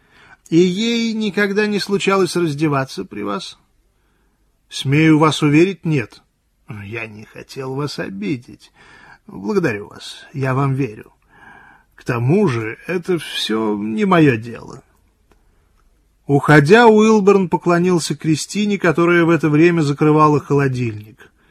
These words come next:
Доктор назвал ее по имени, он знает ее с детства. Наверное, она и на свет появилась при нем.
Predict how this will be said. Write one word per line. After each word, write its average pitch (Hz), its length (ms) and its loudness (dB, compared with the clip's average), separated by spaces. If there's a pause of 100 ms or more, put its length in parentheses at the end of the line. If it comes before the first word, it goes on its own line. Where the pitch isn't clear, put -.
(600)
Доктор 190 560 2
назвал 175 480 2
ее 175 160 4
по 180 120 -2
имени, 139 640 -2
он 123 180 -8
знает 139 340 -2
ее 143 180 0
с 131 140 -6
детства. - 560 -6 (720)
Наверное, 170 560 2
она 180 240 2
и 185 80 0
на 175 160 0
свет 196 340 -2
появилась 190 520 -2
при 127 200 -4
нем. 117 320 -10